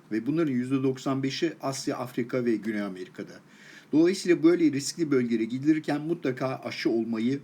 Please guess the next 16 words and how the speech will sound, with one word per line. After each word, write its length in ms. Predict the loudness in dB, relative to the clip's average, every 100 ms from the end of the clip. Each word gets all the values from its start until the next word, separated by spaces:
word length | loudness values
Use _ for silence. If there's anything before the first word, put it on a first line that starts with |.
| -8
öneriyor 540 | -8 -4 -4 -2 -4 -6 -8
Dünya 320 | -6 -6 -8
Sağlık 460 | -8 -6 -8 -6
Örgütü. 420 | -6 -6 -10 -14 -10
Bence 320 | -6 -4 -4 -4
ilk 300 | -4 -6 -8
elde 260 | -8 -4
edilecek 440 | -4 -6 -8 -8 -4
ders 280 | -4 -4 -10
bu. 100 | -14 -16 _ _ -20 -20 -20 -20 -20 -20 -20 -20 _
Vahşi 420 | 0 0 -2 2
doğa 260 | 4 4 4
hayvanlarından 760 | 2 2 2 0 0 2 0
tutun, 360 | -2 -4 -4 -2
ineklerden 720 | -2 -2 -2 -2 0 0 -2 -4
tutun, 420 | -6 -6 -4